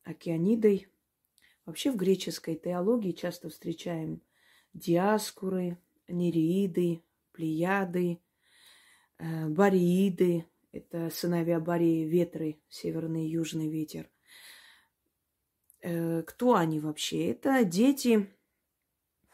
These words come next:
средних божеств, божеств, э, океанов, божеств природы, ветра. И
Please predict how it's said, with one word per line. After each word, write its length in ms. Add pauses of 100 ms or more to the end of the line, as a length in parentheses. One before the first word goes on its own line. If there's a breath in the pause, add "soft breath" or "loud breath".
(520 soft breath)
средних 560
божеств, 640 (760)
божеств, 580
э, 300
океанов, 840 (200)
божеств 400
природы, 640
ветра. 600 (1300 soft breath)
И 480